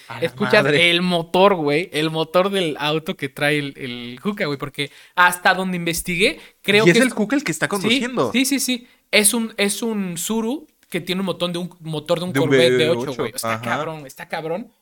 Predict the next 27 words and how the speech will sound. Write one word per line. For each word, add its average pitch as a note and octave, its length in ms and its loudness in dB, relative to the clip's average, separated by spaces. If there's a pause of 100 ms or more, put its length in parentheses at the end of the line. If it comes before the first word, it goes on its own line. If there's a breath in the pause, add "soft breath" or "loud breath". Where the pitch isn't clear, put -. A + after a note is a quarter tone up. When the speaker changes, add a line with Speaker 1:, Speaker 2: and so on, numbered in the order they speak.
Speaker 1:
Guau. A2 720 -2 (1800)
Speaker 2:
Llegó D3+ 220 -4
un F#3+ 100 -4
punto G3+ 280 0
en G3 60 2
la E3+ 80 0
exhibición D3+ 440 -4
en F3+ 100 -4
el C#3 100 -6
que D3+ 80 -6
se C#3 80 -8
le C3 100 -4
detuvo B2 340 -6
el D3 60 -6
carro D3+ 220 -2
por - 140 -14
completo. F3 520 -6 (160)
Evidentemente, F#3+ 640 2
al F3 80 4
ser F#3+ 120 0
un G3+ 100 0
carro F3+ 380 6
modificado, D3 580 -2
pues - 160 -8
tiene D3 180 -4
problemas C3 460 -6
de, A2+ 300 -10